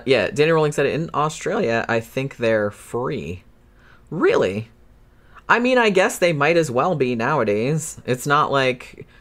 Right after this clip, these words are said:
one, it, you'd only ha-, ever have to use it in an emergency, probably. And if you had to use it in an emergency, like, who the fuck even has change anymore? Nobody.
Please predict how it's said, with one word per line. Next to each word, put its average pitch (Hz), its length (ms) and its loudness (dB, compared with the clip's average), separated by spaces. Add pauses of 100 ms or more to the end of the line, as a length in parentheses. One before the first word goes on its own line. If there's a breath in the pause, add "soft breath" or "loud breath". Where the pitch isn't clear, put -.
(120)
one, 156 560 2
it, - 400 0
you'd 151 240 -2
only 151 360 2
ha-, 135 180 0
ever 131 260 2
have 123 140 0
to 127 100 -10
use 127 160 -6
it 123 100 0
in 110 60 -2
an 107 100 -2
emergency, 107 500 -2
probably. 101 640 0
And 110 160 -2
if 117 140 -8
you 127 160 -4
had 113 180 -2
to 123 60 -6
use 123 160 -6
it 110 80 -6
in 95 60 -6
an 101 60 -6
emergency, 104 500 -4
like, 95 180 -2
who 139 100 -6
the 135 80 -6
fuck 127 260 -6
even 131 140 -10
has 120 160 -8
change 107 360 -8
anymore? 76 520 -10
Nobody. 82 460 -10